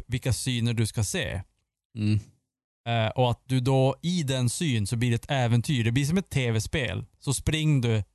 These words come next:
Speaker 1: hög på L S D, spring du ut i skogen och så ska du, eh, leta upp någon skattkista och öppna och så bara, "Ah, här är en bild på Joel."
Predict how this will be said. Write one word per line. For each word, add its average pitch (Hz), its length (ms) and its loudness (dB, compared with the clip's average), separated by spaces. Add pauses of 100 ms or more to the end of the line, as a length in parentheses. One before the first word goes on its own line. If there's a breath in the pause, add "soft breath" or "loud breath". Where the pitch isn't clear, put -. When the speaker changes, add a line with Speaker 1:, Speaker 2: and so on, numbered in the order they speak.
(180)
Speaker 1:
hög 147 360 0
på 131 80 0
L 123 160 0
S 113 120 0
D, 131 240 -2
spring 123 340 -2
du 131 100 2
ut 120 100 -4
i 113 60 0
skogen 139 500 0
och 117 80 4
så 120 100 -4
ska 123 220 -2
du, 117 100 4 (680 soft breath)
eh, 101 500 -2 (240)
leta 123 380 -2
upp 127 200 -2
någon 113 100 0
skattkista - 680 -4
och 117 80 2
öppna 117 260 0
och 104 60 2
så 113 80 -2
bara, 101 140 -2
"Ah, 175 420 -4
här 214 260 0
är 226 360 -2 (360 soft breath)
en 160 100 0
bild 214 240 0
på 220 80 0
Joel." 151 520 0